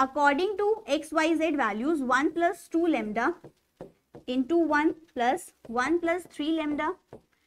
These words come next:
into minus one plus one plus four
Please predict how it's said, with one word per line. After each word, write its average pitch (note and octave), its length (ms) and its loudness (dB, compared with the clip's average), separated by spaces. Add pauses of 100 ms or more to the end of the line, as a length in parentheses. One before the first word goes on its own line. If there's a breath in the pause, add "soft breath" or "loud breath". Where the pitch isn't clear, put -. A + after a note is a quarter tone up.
(260)
into C4+ 380 0
minus A#3 560 -2
one D4+ 300 0 (1400 soft breath)
plus D4 220 -2
one C#4 380 2
plus E4+ 420 -2 (100)
four F#4 300 0